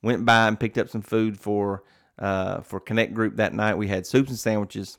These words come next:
And so Sunday afternoon, I needed my, my Bible and my note and my, um, uh, my iPad for, um, for that evening,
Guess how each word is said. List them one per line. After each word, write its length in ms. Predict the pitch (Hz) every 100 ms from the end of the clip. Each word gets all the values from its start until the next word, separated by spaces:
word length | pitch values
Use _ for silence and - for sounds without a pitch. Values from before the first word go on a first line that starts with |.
| _ _ _ _
And 320 | 107 107 104
so 140 | 98 110
Sunday 360 | - 131 143 135
afternoon, 560 | 135 139 113 117 120 -
I 140 | 110
needed 300 | 120 120 113
my, 380 | 107 101 98 98
my 220 | 95 98
Bible 460 | 95 98 104 110 107
and 80 | 104
my 120 | 98
note 340 | 101 107 - _ -
and 160 | 101
my, 340 | 95 95 98 95
um, 220 | 92 92 _ _ _ _ _ _ _ - _ _ _ _
uh, 300 | - 90 85 -
my 120 | -
iPad 480 | - 107 107 107 104
for, 680 | - 110 107 101 98 98 - _ _ _ _ _ _ _ _
um, 580 | 95 87 85 95 87 117 _ _ _ _ -
for 220 | 101 101
that 380 | 98 92 90 - -
evening, 480 | 135 170 104 90